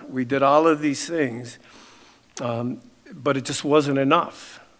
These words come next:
It wasn't enough. You know, many religious people today are convinced that their character and good works will get them into heaven.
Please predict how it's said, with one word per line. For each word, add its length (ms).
It 140
wasn't 360
enough. 600
You 100
know, 100
many 280
religious 440
people 320
today 300
are 120
convinced 880
that 180
their 140
character 580
and 140
good 160
works 400
will 120
get 220
them 180
into 180
heaven. 540